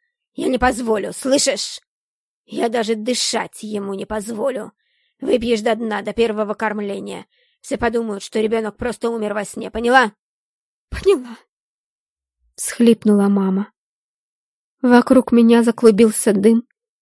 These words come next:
и видение поплыло. Только плач отчаяния моей мамы продолжает стоять в ушах. "Ах!" Я словно вынырнула на поверхность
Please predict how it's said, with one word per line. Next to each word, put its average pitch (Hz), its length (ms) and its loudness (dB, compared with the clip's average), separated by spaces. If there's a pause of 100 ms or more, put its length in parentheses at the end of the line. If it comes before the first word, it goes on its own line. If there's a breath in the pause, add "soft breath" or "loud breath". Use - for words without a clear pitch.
и 294 160 8
видение 226 460 6
поплыло. 202 580 0 (880)
Только 254 320 0
плач 247 400 2
отчаяния 240 720 6
моей 247 260 8
мамы 240 400 6
продолжает 220 680 6
стоять 202 400 2
в - 80 -2
ушах. - 540 -4 (1040)
"Ах!" 427 460 4 (1800 loud breath)
Я 240 260 2
словно 240 460 2
вынырнула 226 600 2
на 220 100 2
поверхность 226 720 0